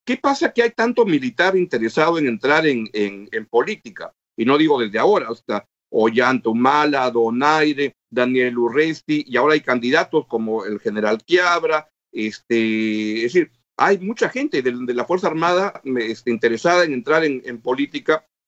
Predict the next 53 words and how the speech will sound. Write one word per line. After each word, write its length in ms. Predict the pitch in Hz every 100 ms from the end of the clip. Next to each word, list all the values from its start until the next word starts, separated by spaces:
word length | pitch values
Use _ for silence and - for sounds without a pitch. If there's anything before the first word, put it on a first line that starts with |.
| _
Yo 80 | 170
sospecho 380 | 233 226 226 233
que 80 | 190
es 80 |
gente 380 | 190 190 196 185 _ _ _
que 120 | 120 113
sana, 480 | 156 156 160 165 -
este, 320 | 117 - 110
tiene 220 | 135 139
un 80 | 135
hospital 420 | 123 117 - 143
militar, 580 | 135 123 120 160 165 113
que 80 | 120
los 100 | 113
atiende 420 | 117 139 143 127
bien, 440 | 120 156 165 165 147
a 40 |
los 120 | 113
generales 420 | 113 117 135 135
los 140 | 120 104
atiende 340 | 123 123 120
razonablemente 840 | 110 110 - 120 131 135 135 147 151
bien, 240 | 156 170 _ _ _ -
y 60 |
entonces 460 | 123 151 160 147 139
en 100 | 131
vez 140 | 165
de 80 | 175
estar 320 | 165 175 - - _ _
yendo 300 | 120 165 165
en 80 | 151
la 80 | 135
mañana 400 | 139 170 180 139
al 40 |
hospital 380 | 123 123 127 160
militar 320 | 147 143 160
a 60 | 151
conversar, 560 | 143 147 143 165 - _ _ _ _
y, 440 | 117 113 110 110
y 220 | - 117 120
en 60 |
las 100 | 120
noches 380 | 135 160 175 160
a 40 | 127
los 140 | 123
programas 360 | 127 147 160 156
políticos 720 | 151 160 156 151 - 151 147
a 60 |
las 140 | 127 -
siete 220 | 160 156
de 40 |
la 80 | 156
noche 380 | 160 160 175